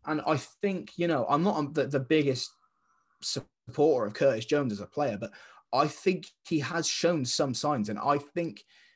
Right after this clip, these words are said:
I don't know how long, I think Liverpool want to keep him around, but you need, we need to see a full season of him.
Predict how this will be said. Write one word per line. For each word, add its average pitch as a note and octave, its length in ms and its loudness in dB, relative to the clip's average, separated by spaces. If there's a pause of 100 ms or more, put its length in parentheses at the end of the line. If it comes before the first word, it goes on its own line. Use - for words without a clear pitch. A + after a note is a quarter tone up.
(140)
I D3+ 60 6
don't G3 160 6
know G3+ 60 6
how F3 200 4
long, D3 540 4
I C3 80 0
think F3+ 160 0
Liverpool D#3 240 0
want D3+ 220 2
to - 40 -12
keep - 160 -2
him A#2+ 120 -2
around, G#2+ 480 -2
but G2 160 -6 (360)
you D3 200 0
need, D#3+ 220 0
we C#3+ 100 0
need E3 180 -2
to D3 60 -8
see D#3 140 0
a C3 60 0
full B2 180 -2
season A#2+ 340 -4
of E2 80 -10
him. C#2+ 240 -16